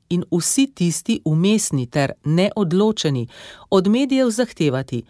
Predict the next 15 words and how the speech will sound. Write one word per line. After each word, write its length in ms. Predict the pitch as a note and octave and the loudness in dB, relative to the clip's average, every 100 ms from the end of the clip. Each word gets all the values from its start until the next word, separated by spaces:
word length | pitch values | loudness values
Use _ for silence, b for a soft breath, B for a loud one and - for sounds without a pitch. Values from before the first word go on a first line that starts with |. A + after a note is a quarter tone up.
| b b b | b b b
da 160 | E3 | 0
bo 220 | D#3 D3+ | 2 0
predvolilna 880 | - E3+ F3+ F#3 G3 G#3+ G#3 G#3 G#3 | -2 0 2 2 0 0 2 2 0
kampanja 680 | G#3+ G#3+ G3+ F3+ E3 F#3 G#3 | 0 -2 0 0 0 0 -2
izpeljana 880 | - F3 - D#3 D3 E3 F#3 G3+ G3 | -2 -6 -4 0 2 2 0 0 -4
profesionalno. 1200 | - E3 E3+ - F#3+ - G3+ G#3+ F#3 C#3+ B2+ A#2 B B B B | -4 -4 -4 -2 -4 -2 0 2 2 2 -4 -8 B B B B
Spletna 540 | - B3 B3+ B3+ A#3+ | -4 0 0 0 0
omrežja, 600 | - A3+ G#3 D3 B2 B2+ - | 2 4 4 2 0 -6 -2
instant 580 | F3 E3 - F#3+ F3+ F3 | 0 0 2 2 2 0
informiranje 800 | E3 - F3 F3+ A#3+ A#3+ E3 C#3+ | -4 -2 0 2 2 2 0 -2
ter 240 | D#3 C#3+ | -2 -2
prisotnost 840 | - D#3+ D#3 D#3+ D#3+ G3 G3 F#3+ - B B | -2 -4 0 0 0 -2 -4 -4 -14 B B
številnih 680 | - A3 G#3+ B3+ C4 A#3 - | -2 2 2 2 0 -2 -2
alternativnih 1000 | F#3+ G#3+ G#3+ G3+ G3 G3 B3 A3+ D#3 D#3 | 0 0 0 0 -2 0 0 0 0 0
medijev, 480 | D#3 D3 D3+ C#3+ | 0 0 0 0